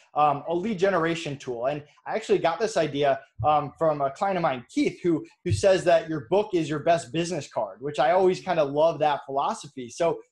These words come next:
you meet someone at a conference, you give them a business card, and what do they do with it? They put it in their back pocket, and who knows if they get to it again.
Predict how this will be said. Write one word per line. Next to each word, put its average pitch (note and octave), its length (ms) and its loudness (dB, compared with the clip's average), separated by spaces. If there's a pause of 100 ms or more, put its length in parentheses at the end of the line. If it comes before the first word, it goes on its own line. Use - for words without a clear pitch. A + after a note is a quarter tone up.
you D#3 100 -8
meet G#3+ 200 -2
someone G#3 240 2
at E3 80 -2
a E3 100 -6
conference, F#3+ 500 -2
you C3+ 120 -6
give F#3+ 120 0
them F3 120 -4
a D3 80 -4
business F#3+ 420 -6
card, D#3 260 0
and D3 160 -4 (220)
what D3+ 80 -8
do G3 80 0
they G#3 80 4
do G#3 160 2
with C#3+ 160 -2
it? A2+ 120 -10
They A#2+ 100 -10
put E3 180 -10
it E3+ 40 -4
in D#3+ 60 -6
their D#3 220 -6 (160)
back D3+ 260 0
pocket, D3 360 -4
and C3+ 100 -8
who D3+ 100 -8
knows D3+ 240 -4
if B2 60 -16
they B2 120 -12
get G#3+ 180 -6
to D3 100 -6
it B2 80 -4
again. A#2 240 -8